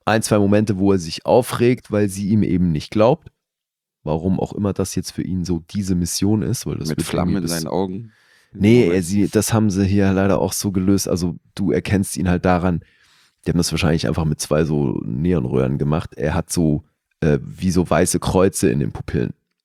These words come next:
Speaker 2: Ah ja.
Speaker 1: Und alle Leute, auf die er Einfluss nimmt, haben das dann halt auch. Also der Film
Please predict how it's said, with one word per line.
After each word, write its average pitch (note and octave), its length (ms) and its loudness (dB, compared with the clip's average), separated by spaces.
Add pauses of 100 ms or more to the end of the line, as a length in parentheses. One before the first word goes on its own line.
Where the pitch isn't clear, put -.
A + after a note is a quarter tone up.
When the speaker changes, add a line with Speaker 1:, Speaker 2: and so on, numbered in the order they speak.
(120)
Speaker 2:
Ah D#2+ 120 -2
ja. C2+ 140 -6 (1500)
Speaker 1:
Und E2 300 0 (220)
alle F#2 260 0
Leute, F#2 540 2
auf E2 160 -4 (160)
die F#2 200 -4
er E2+ 200 0
Einfluss F2 460 -2
nimmt, D#2+ 260 -4
haben E2 160 -4
das D2+ 160 -6
dann D2 220 -6
halt C2 100 -6
auch. G1+ 220 -8 (2250)
Also F#2 220 0
der G2 160 2
Film A#2+ 420 2